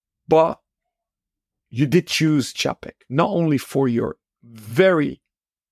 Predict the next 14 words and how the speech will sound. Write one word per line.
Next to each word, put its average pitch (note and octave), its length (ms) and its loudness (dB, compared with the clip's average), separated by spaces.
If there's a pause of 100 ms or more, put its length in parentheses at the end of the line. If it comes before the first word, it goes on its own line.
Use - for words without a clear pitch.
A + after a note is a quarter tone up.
(180)
intimate C3+ 480 0
friendship - 640 0
with C3 340 0 (440)
Xavier, B2 460 2 (800)
the A#2 100 -6
C G2+ 360 0
E A#2 60 6
O B2+ 220 0 (140)
and G#2+ 120 -4
co-founder C3+ 580 -2 (380)
of - 140 -6
Chapek - 520 0
N C3 180 2
C F3+ 420 0